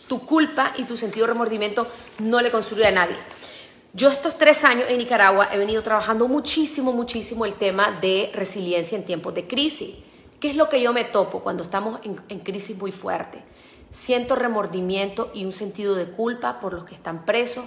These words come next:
por los que vino el huracán y se quedaron sin casa, por las personas que están exiliadas, por los que están torturados, por los que están sin empleo, por los... Ok, está bien, empatía, sensibilidad,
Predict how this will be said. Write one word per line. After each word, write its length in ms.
por 140
los 140
que 340
vino 240
el 80
huracán 320
y 40
se 140
quedaron 300
sin 220
casa, 500
por 140
las 100
personas 420
que 80
están 200
exiliadas, 680
por 120
los 100
que 80
están 280
torturados, 680
por 120
los 120
que 80
están 240
sin 180
empleo, 460
por 140
los... 100
Ok, 240
está 320
bien, 400
empatía, 880
sensibilidad, 1080